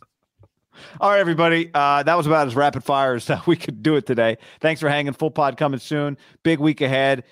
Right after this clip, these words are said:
Uh, and, uh, yes, thank you for D Ming us.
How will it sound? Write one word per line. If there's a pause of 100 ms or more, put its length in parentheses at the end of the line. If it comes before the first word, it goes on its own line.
(260)
Uh, (140)
and,
uh,
yes,
thank
you
for
D
Ming
us.